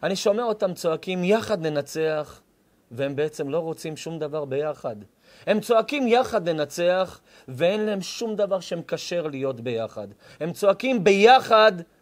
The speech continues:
ננצח", אבל הם מפרידים כוחות ומפרידים אותנו מהם, וקוראים לנו,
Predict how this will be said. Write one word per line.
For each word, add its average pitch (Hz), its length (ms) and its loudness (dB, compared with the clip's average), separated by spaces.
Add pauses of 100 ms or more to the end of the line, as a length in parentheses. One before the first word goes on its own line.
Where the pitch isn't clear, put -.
(120)
ננצח", 190 800 2 (680)
אבל 151 260 0
הם 156 100 -4
מפרידים 151 560 -6
כוחות 139 600 -6 (120)
ומפרידים 127 760 -6
אותנו 123 480 -4 (340)
מהם, 120 460 -4 (640)
וקוראים 127 460 -6
לנו, 139 300 -6